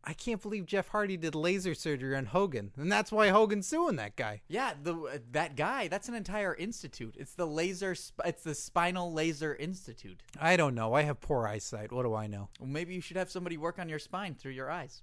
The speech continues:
Speaker 1: Well, I'll have Jeff Hardy do it if he ever gets back here.
Speaker 2: I don't think he's a doctor.
Speaker 1: <laughs> I don't think you're okay.
Speaker 2: That, I burped for real. You
Speaker 1: Oh.
Speaker 2: burped for fake.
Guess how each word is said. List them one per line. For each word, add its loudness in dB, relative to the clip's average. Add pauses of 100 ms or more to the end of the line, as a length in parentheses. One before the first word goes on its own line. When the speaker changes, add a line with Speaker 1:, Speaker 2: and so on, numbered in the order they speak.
(140)
Speaker 1:
Well, 4 (240)
I'll 6
have 2
Jeff 2
Hardy 4
do 6
it 4
if -6
he 2
ever -2
gets -4
back 0
here. -8 (460)
Speaker 2:
I -8
don't -8
think -12
he's -18
a -14
doctor. -14
Speaker 1:
<laughs> -12
I 0
don't -2
think 0
you're 6
okay. 2 (140)
Speaker 2:
That, -2 (160)
I 0
burped -2
for -6
real. -6
You -10
Speaker 1:
Oh. -4
Speaker 2:
burped -4
for -10
fake. -12